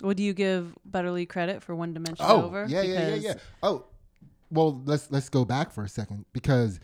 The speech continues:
Speaker 2: the first question we start off with on the podcast before we get into opening the chakras is what situation or experience has given you the most information?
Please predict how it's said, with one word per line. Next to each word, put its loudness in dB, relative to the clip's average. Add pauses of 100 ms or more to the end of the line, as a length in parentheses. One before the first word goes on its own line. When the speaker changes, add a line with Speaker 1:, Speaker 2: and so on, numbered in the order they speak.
(180)
Speaker 2:
the -2
first 2
question 2
we 2
start 2
off 0
with -2
on -2
the 0
podcast 0
before -4
we 0
get -2
into -6
opening -2
the -6
chakras -4 (340)
is 2
what 0
situation -2
or -2
experience -2
has -6
given -2
you -2
the -2
most -2
information? -10